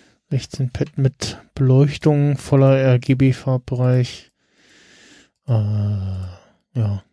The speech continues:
Aber also f-, vier Fader, Drehregler, wie auch immer, ist eigentlich schon wieder fast zu wenig, so.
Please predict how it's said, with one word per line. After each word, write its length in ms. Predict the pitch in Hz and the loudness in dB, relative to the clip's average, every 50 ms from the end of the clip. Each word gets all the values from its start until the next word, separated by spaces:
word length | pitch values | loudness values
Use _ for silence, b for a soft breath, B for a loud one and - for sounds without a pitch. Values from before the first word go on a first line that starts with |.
| _ _ - | _ _ -8
Aber 300 | - 139 131 127 127 123 131 | -2 0 2 4 2 2 0
also 220 | - - 139 - 147 | -4 -10 -10 -10 -12
f-, 280 | 151 - - - - 165 143 131 | -14 -16 -18 -12 -10 -10 -10 -10
vier 800 | - - - - 165 170 175 180 180 180 175 175 170 165 165 170 - _ _ - 147 | -10 -10 -4 0 2 4 4 4 4 4 4 4 4 2 0 -2 -6 _ _ -20 -12
Fader, 420 | 156 - 143 151 160 160 165 165 | -4 0 0 2 2 2 2 0
Drehregler, 600 | 156 147 143 147 151 147 156 160 151 156 151 151 | 0 0 2 2 2 2 2 2 2 2 0 0
wie 100 | 151 156 | 0 -2
auch 100 | 156 151 | -2 -4
immer, 160 | 160 156 156 | -4 -4 -4
ist 280 | 151 143 - - - - | -4 -4 -6 -8 -8 -10
eigentlich 360 | - 131 139 151 165 165 151 | -10 -10 -6 -2 0 0 0
schon 140 | - - 160 | 0 -2 0
wieder 140 | 156 160 151 | 0 0 0
fast 480 | 151 - - - - 160 151 - - - | -2 -4 -10 -4 -2 -2 -2 -2 -6 -6
zu 140 | - 175 147 | -4 -2 2
wenig, 440 | 147 147 139 127 113 104 - - | 4 4 4 2 0 -2 -6 -6
so. 360 | - - 110 101 95 95 95 | -4 -2 -2 -2 -2 -4 -8